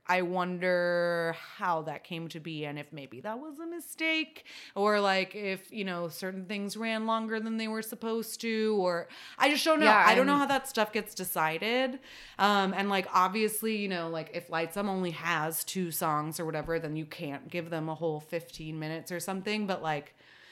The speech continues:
Speaker 1: I don't know. It was just, it was just set up very differently from the KCON concerts that we've seen in the past, and I wonder why.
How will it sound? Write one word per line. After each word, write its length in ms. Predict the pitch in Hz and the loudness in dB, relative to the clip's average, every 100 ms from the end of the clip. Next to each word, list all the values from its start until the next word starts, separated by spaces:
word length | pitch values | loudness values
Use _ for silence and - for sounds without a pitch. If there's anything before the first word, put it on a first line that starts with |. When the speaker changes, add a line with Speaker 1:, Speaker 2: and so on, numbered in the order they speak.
| - - | -12 4
Speaker 1:
I 40 | |
don't 100 | 294 | 6
know. 180 | 330 185 | 8 6
It 80 | 190 | 4
was 140 | 226 | 4
just, 200 | 247 - - | 2 2 6
it 80 | |
was 200 | 247 269 | 6 6
just 200 | 277 262 - 226 185 - _ | 2 0 -2 -4 -6 -6 _
set 360 | - - 269 233 | -4 6 8 8
up 180 | 240 240 | 4 2
very 360 | 175 208 190 | 2 4 4
differently 600 | 185 180 185 190 190 196 | 2 -4 -4 -4 -2 -4
from 320 | 190 202 190 185 | -2 -2 -2 0
the 420 | 185 175 170 165 | 2 2 0 -2
KCON 680 | 208 185 185 180 180 180 - | -2 -2 0 0 0 -6 -8
concerts 460 | - 180 175 185 196 | -4 -4 -4 -8 -8
that 100 | 180 | -6
we've 180 | 190 | -8
seen 200 | - 175 175 | -6 -6 -6
in 100 | 175 | -8
the 60 | |
past, 420 | 160 160 160 160 | -4 -2 -2 -4
and 100 | 180 | -4
I 120 | 160 151 | -4 -4
wonder 380 | 147 143 139 | -6 -6 -6
why. 380 | 139 - - 170 | -4 -4 -6 -10